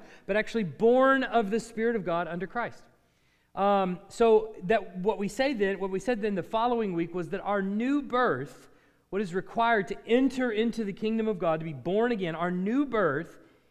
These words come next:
is monergistic, meaning God works alone in our new birth. He changes our heart of stone and gives us a heart of flesh. That's what he promised he would do. "I will take out your heart of stone. I will give you a heart of flesh."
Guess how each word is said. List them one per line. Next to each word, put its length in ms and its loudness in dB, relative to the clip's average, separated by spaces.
is 380 -2
monergistic, 1160 0
meaning 420 -2
God 400 2
works 360 0
alone 840 0
in 160 -4
our 160 0
new 360 0
birth. 600 2
He 480 -2
changes 500 0
our 140 2
heart 340 2
of 100 -4
stone 440 0
and 160 -4
gives 180 -4
us 120 -8
a 40 2
heart 180 4
of 80 -6
flesh. 480 -6
That's 100 -8
what 60 0
he 60 2
promised 480 -2
he 80 0
would 140 -2
do. 200 -2
"I 220 0
will 200 -4
take 320 -6
out 140 -2
your 120 -4
heart 140 0
of 60 -12
stone. 220 -2
I 80 -2
will 100 -2
give 240 -4
you 80 -2
a 40 2
heart 160 -2
of 80 -14
flesh." 380 -8